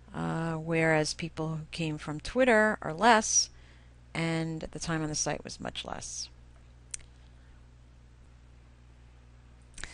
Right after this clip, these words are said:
Okay, in this third report, we're gonna measure the e-commerce, so we're going to call this one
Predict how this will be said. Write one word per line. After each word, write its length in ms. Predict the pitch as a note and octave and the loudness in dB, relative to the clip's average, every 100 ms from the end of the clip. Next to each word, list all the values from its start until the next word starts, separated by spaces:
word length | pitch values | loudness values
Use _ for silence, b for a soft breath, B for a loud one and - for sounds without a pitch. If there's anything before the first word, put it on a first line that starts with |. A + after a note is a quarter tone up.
| B B B | B B B
Okay, 300 | - D4 A3 | -2 4 4
in 80 | F3 | 4
this 180 | F3+ - | 2 0
third 320 | - A3 C4+ | 4 6 6
report, 680 | D#4 - F3+ E3 G#3+ A#3+ - | 2 -2 2 4 4 0 -8
we're 120 | - F#3+ | -10 -4
gonna 240 | F#3 E3+ | -2 0
measure 360 | D#3+ D#3+ E3 G#3+ | 0 0 0 -2
the 200 | G#3+ G3 | -2 -6
e-commerce, 580 | - E3+ D#3+ E3 G3+ | -4 -4 -2 -2 -2
so 340 | - - D#3+ D#3+ | 0 2 2 2
we're 140 | D#3+ | -2
going 320 | D#3+ E3+ E3 | -4 -4 -4
to 80 | D#3+ | -6
call 300 | - D#3+ D3+ | -8 -4 -4
this 280 | D#3 F3+ - | -2 -4 -4
one 460 | F3 F3 F3+ A3+ | -2 0 0 0